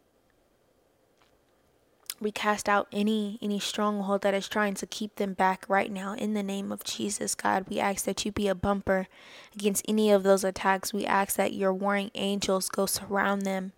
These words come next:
for protection, God, in the name of Jesus. We ask that you send your righteous right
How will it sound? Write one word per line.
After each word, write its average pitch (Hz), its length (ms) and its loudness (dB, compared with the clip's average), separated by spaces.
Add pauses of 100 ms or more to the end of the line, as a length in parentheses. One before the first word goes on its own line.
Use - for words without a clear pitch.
(640)
for - 140 -2
protection, - 760 -2
God, 190 280 2
in 196 120 -4
the 196 60 -2
name 190 300 -2
of 185 140 -6
Jesus. 190 600 -4
We 214 120 0
ask 220 220 0
that 202 200 0
you 190 220 4 (280)
send 233 300 4
your 202 100 4
righteous 196 520 4
right 196 200 0